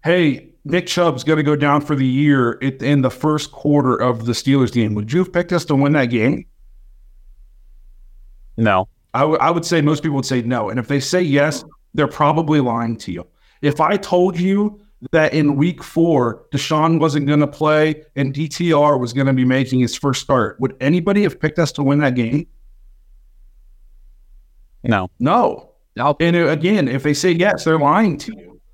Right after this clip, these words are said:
Speaker 1: So we, you mean to tell me we lost the two games that you would have picked us to lose if we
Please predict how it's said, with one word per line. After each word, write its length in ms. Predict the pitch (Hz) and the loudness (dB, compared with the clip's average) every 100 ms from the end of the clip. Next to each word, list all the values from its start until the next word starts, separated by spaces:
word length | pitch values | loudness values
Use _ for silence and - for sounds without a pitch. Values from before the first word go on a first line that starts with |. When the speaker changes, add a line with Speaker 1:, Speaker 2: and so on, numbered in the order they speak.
| _ _ _ | _ _ _
Speaker 1:
So 680 | - - 175 165 160 143 151 _ _ _ - | -8 0 2 2 2 -2 -10 _ _ _ -8
we, 240 | 156 190 | -2 -2
you 220 | 165 170 180 | 0 -2 0
mean 140 | 196 | 0
to 60 | 190 | 0
tell 220 | 175 170 | 0 2
me 120 | 196 | 2
we 160 | 185 151 | 2 2
lost 360 | 143 156 165 | 2 0 -2
the 80 | 170 | -6
two 240 | 151 185 | -4 -6
games 400 | 156 139 156 190 | 0 2 2 2
that 120 | 151 120 | 0 -2
you 200 | 151 175 | -2 0
would 120 | 175 | 0
have 180 | - - | -2 -4
picked 240 | 170 - | -4 -2
us 140 | 175 - | -2 -2
to 100 | - | -2
lose 400 | 143 147 175 156 | 2 0 0 -4
if 120 | 139 | -2
we 140 | 131 | -4